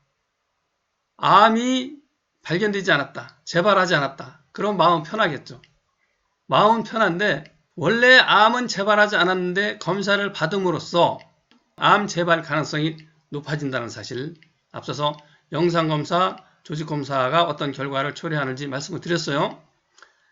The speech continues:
그리고 만약에 결과가 좋지 않게 나오면 어떻게 될까요? 공포감이 극대화합니다.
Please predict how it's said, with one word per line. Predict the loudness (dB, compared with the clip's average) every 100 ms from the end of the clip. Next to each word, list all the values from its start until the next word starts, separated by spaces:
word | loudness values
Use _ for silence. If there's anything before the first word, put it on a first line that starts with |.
| _
그리고 | -4 -2 0 -2 -4 -14 _ _ _ _
만약에 | -10 -4 0 2 2 0
결과가 | -2 -2 0 -2
좋지 | -2 -6 -4
않게 | -4 -4
나오면 | -2 -2 -4 -4
어떻게 | -6 -4 -4
될까요? | -6 -10 -18 -18 _ _ _ _ -20 _ _ _
공포감이 | -8 -8 -4 -2 0 0 -2
극대화합니다. | -6 -4 -4 -2 -8 -14 -20